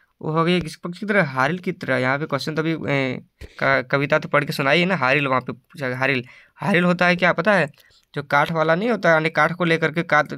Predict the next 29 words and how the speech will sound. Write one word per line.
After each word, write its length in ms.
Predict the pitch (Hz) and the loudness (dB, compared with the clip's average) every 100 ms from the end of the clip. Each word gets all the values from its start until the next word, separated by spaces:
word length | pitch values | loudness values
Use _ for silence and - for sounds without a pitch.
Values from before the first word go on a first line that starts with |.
| 147 | -4
काठ 240 | 139 147 | 0 0
खोदता 400 | - 156 139 147 135 | -2 -6 -2 -2 -2
है, 160 | 123 - - - | -4 -10 -20 -16
उसको 220 | 135 165 | -10 -4
बोलते 180 | 156 156 | -2 -2
हैं 80 | 127 | 0
हारिल। 300 | 123 123 110 _ _ _ _ _ _ _ _ _ - | 0 0 -4 _ _ _ _ _ _ _ _ _ -4
अगला 240 | 147 190 | 0 2
है, 220 | 185 190 233 - _ - - | 4 2 -2 -12 _ -20 -8
गोपियों 400 | 147 156 202 233 | -4 -2 2 0
को 180 | 233 220 | 4 2
उद्भव 280 | 202 170 208 | 2 2 2
द्वारा 240 | 190 196 196 | 4 2 2
किया 280 | 175 190 | 0 2
गया 120 | 190 185 | 2 2
योग 400 | 165 175 202 196 | 2 2 2 2
का 100 | 180 | 2
ज्ञान 340 | 160 175 185 175 _ _ _ - | 2 0 -2 -10 _ _ _ -10
किसके 320 | 156 - 226 | -10 -4 -2
समान 360 | 220 175 170 175 | 0 2 4 2
लगता 380 | 165 147 147 151 | 2 0 0 0
है? 220 | 147 123 - _ _ _ _ _ _ | 0 -2 -6 _ _ _ _ _ _
वो 100 | 151 | -8
लगता 280 | 156 160 170 | -6 -4 -2
है 140 | 170 175 - | -2 -2 -2
कड़वी 320 | 143 139 175 180 | -2 -2 -4 -6
ककरी 360 | 135 - 196 | -12 -8 -6
के 120 | 196 | -6
समान, 460 | 151 127 117 165 | -6 -6 -6 -8